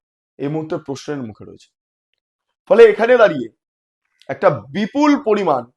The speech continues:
পরিবর্তন বা বিপুল পরিমাণ একটা বার্তার বাতাবরণ তৈরি হয়েছে এবং ভবানীপুরটাই খুব ইম্পর্টেন্ট। এখান থেকে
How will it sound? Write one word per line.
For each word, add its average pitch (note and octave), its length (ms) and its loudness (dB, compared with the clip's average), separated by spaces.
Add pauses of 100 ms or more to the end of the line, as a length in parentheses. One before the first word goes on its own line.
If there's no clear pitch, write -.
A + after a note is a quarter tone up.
(440)
পরিবর্তন F#3+ 560 0
বা F#3 120 8
বিপুল F#3+ 400 -2 (140)
পরিমাণ G3+ 340 0
একটা - 360 -2 (380)
বার্তার D#3 500 2 (600)
বাতাবরণ E3+ 580 0
তৈরি A2+ 240 -8
হয়েছে - 240 -20 (1080)
এবং D#3+ 280 -2
ভবানীপুরটাই G3+ 680 -2
খুব D#3+ 200 -10
ইম্পর্টেন্ট। G2+ 440 -14 (1080)
এখান G3 320 -2
থেকে A#3 240 4